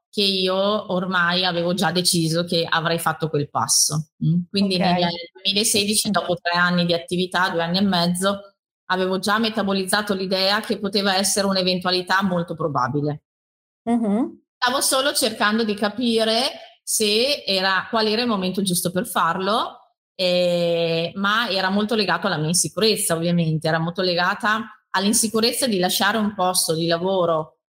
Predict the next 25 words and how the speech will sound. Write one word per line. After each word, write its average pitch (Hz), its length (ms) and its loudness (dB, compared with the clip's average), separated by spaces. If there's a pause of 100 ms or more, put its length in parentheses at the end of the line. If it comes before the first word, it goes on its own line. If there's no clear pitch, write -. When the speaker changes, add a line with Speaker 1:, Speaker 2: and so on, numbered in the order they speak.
(120)
Speaker 1:
eh, 165 640 0
sicuro, 214 760 0 (240)
dove 175 460 0
Speaker 2:
Certo. 190 220 2
Speaker 1:
sapevo 233 280 0
che 185 160 -6
avere 180 160 0
uno 180 140 0
stipendio 180 520 0
a 175 40 -2
fine 170 240 0
mese, 180 320 2
certo, 196 800 -2 (460)
eh, 170 480 2
considerando 180 520 0
anche 175 140 -4
il 165 40 -2
fatto 175 280 -2
che 160 120 -2
mio 160 120 2
marito 160 300 0
è 156 40 2
libero 156 260 0
professionista, 175 800 0
quindi 151 580 0